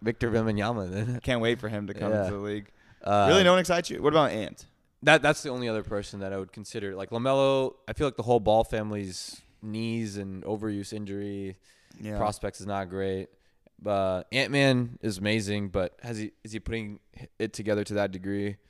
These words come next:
Speaker 1: You could argue for Ja, but now everything's kind of up in the air with Ja. Zion, I don't think will ever have, like, a long N B A career. It's just
Speaker 2: Mm-hmm.
Speaker 1: physics exists. Um,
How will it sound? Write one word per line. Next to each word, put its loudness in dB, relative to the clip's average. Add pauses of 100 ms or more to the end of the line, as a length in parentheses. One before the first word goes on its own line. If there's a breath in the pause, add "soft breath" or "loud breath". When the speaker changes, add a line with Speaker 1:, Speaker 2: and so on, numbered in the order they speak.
(440 soft breath)
Speaker 1:
You -4
could 2
argue 4
for -8
Ja, 4
but -6 (140)
now -6
everything's -8
kind -8
of -8
up -6
in 0
the 0
air 2
with 2
Ja. 4 (440 soft breath)
Zion, 4
I 6
don't 4
think -4
will 4
ever 4
have, 4
like, -2
a -2
long -2 (140)
N -10
B -6
A -2
career. -4
It's -14
just -6
Speaker 2:
Mm-hmm. -8 (180)
Speaker 1:
physics -2 (160)
exists. -4 (640 soft breath)
Um, -8